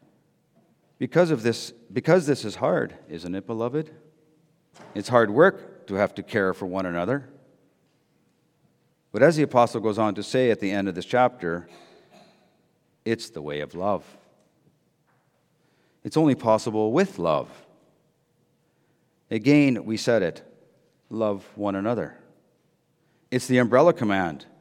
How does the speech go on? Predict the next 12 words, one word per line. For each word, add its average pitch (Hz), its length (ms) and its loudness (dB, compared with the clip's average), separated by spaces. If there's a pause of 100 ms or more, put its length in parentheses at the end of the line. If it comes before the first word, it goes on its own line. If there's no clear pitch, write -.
(560)
Under 127 320 0
it 95 200 0 (920)
is 104 140 -6
also 101 260 -2
this, 139 480 -2 (640)
have 135 240 -4
the 101 80 -6
same 90 240 -8
care 151 580 -2 (200)
for 90 120 -10
one 98 200 -4
another. 131 440 0